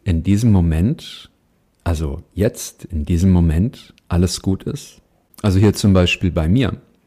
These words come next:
Es regnet jetzt gerade, ne? Aber hier in dieser Wohnung ist es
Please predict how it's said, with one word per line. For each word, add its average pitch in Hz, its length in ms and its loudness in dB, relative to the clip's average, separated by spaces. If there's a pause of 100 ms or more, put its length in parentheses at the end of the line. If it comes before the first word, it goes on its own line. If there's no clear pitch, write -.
(600)
Es - 240 -8
regnet 127 320 0
jetzt 107 300 -2
gerade, 92 580 0 (220)
ne? 151 420 -4
Aber 98 220 0
hier 143 180 2
in 139 100 0
dieser 90 300 0
Wohnung 110 720 0
ist 90 220 -2
es - 380 -8